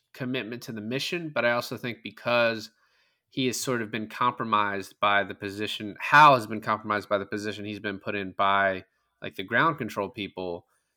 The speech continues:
he's just not making great decisions, right? He's, he's trying to protect the mission at all costs, but he's not,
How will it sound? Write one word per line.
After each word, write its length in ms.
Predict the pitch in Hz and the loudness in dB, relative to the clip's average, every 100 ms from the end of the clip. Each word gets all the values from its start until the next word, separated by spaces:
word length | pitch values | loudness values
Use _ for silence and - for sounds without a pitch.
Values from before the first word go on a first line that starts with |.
| _ _ | _ _
he's 160 | 123 | -6
just 180 | 123 120 | -4 2
not 200 | 127 - | 2 2
making 640 | 107 110 117 104 95 139 151 143 | -4 -4 -6 -8 -10 -12 -20 -18
great 320 | 117 110 73 | -6 -6 -6
decisions, 720 | - - 107 95 69 69 - | -12 -8 -8 -8 -14 -14 -4
right? 260 | 101 107 | -2 -2
He's, 300 | - 131 117 - _ _ | -6 -8 -8 -12 _ _
he's 340 | 123 113 110 - | -12 -12 -12 -16
trying 280 | - 165 170 | -2 2 2
to 60 | 147 | 0
protect 340 | 117 - 135 | -8 -4 -4
the 60 | 131 | -2
mission 260 | 127 - | -6 -6
at 80 | 117 | 0
all 140 | 117 101 | 0 0
costs, 380 | - 156 123 | 4 4 4
but 100 | - | -2
he's 120 | 107 110 | -10 -6
not, 180 | 113 | -6